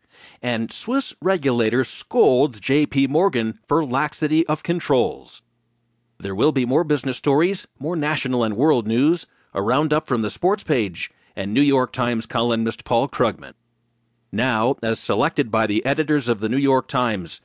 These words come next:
here are the stories on today's front page. This is the top story. Eight point eight million people turn to health law.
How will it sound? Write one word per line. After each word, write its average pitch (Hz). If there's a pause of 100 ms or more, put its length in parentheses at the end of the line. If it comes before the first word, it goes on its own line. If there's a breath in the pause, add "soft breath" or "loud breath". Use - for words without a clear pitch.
(200)
here 226
are 196
the 165
stories 131
on 95
today's 110
front 120
page. 98 (800)
This -
is 156
the 180
top -
story. 117 (800)
Eight 175
point 147
eight 110
million 190
people 180
turn 139
to 120
health 147
law. 80